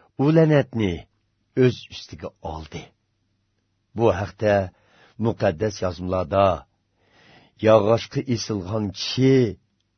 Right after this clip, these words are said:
la'natga qolgan kishidir", deb yozilgan. Ayso Masihning kristga mixlanib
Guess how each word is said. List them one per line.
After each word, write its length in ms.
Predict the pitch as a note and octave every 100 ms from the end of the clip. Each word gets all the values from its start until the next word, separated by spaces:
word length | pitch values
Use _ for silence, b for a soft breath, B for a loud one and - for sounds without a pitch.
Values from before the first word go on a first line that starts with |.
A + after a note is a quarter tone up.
| -
la'natga 640 | G#2 A2 B2+ B2 A2+ - -
qolgan 460 | G#2+ G2 D#2+ E2 D#2
kishidir", 580 | - - - A#2+ G#2+ E2+ - _ _ _ _ _
deb 240 | F2 E2+ D#2 _ _ _ _ _ _ -
yozilgan. 640 | G2+ F#2+ F2+ F2+ G2 - - _ _ _ _ _ _ _ _ _ _ G2
Ayso 300 | G2+ - A2+
Masihning 640 | G#2 G2 G#2+ F2 A2+ A2+ F2+ B B B B
kristga 420 | - B2 C3 - C3+
mixlanib 580 | B2 G2+ A#2+ C3 C#3+